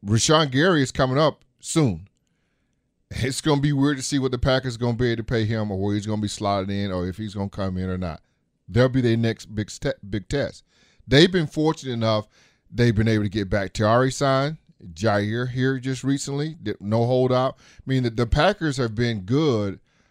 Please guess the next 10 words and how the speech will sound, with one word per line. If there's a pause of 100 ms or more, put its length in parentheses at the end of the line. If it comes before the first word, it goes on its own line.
(160)
about
signing
their
own
guys
without
this
huge,
big (220)
holdout.